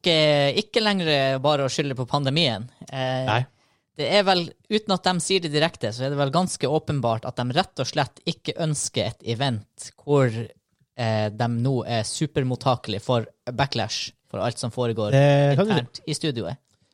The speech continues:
Speaker 2: Eh, jeg har en quote ifra dem, eh, ifra,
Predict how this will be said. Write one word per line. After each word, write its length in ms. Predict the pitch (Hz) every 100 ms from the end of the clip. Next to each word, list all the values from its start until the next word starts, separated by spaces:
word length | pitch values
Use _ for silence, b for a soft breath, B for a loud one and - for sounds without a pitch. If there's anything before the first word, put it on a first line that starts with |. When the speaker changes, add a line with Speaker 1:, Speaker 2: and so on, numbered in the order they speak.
| -
Speaker 2:
Eh, 580 | 156 156 151 147 143 135
jeg 100 | 165
har 160 | 127 226
en 100 | 185
quote 380 | - 208 180 -
ifra 200 | 110 113 104
dem, 200 | 90 87 _ _ _ _ -
eh, 420 | 123 120 113 110 120
ifra, 260 | - 135